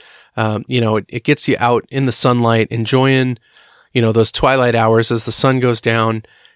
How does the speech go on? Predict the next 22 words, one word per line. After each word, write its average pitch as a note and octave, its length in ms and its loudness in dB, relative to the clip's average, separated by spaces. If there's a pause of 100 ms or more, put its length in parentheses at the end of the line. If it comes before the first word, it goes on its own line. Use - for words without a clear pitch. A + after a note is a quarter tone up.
(100)
It's C3 100 -4
just F3+ 120 0
a E3 40 2
really C#3+ 220 4
pleasant B2+ 440 -2
time A#2 340 0
to, A2 260 -2 (280)
to - 140 -6 (140)
be C3 200 2
outside. A2 640 -2 (440)
Um, G#2+ 320 -4
and B2+ 120 -2
even E3 160 4
if C#3+ 100 2
it's B2+ 140 -4
not A#2+ 220 0
for B2 80 -2
very A#2 240 2
long, A2+ 280 0
just A#2 180 -6
getting C#3 200 -2
outside, A2 580 -2